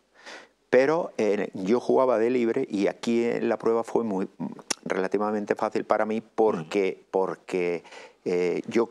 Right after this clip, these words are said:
Speaker 1: robaba balones y los sacaba muy, jugado de delante. Rafa Paz lo tuvo muy difícil porque jugaba de delantero centro,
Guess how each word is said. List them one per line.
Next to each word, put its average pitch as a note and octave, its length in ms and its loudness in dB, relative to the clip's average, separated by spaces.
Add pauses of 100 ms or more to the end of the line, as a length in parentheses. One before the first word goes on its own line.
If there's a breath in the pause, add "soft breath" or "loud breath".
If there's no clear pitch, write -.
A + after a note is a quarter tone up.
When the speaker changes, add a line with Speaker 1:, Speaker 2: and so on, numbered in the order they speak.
(140)
Speaker 1:
robaba G#2 480 2
balones B2 540 2 (100)
y A#2+ 140 2
los G#2+ 160 0
sacaba G2+ 340 2
muy, A2+ 240 -2 (240)
jugado A#2+ 360 2
de B2+ 80 4
delante. B2+ 420 0
Rafa - 300 -4
Paz G2+ 120 -2
lo G#2+ 80 0
tuvo G#2+ 220 0
muy A2 140 0
difícil A#2+ 380 -2
porque G2+ 280 -4
jugaba F#2+ 380 0
de F#2+ 100 0
delantero F2+ 380 -2
centro, C#3+ 440 0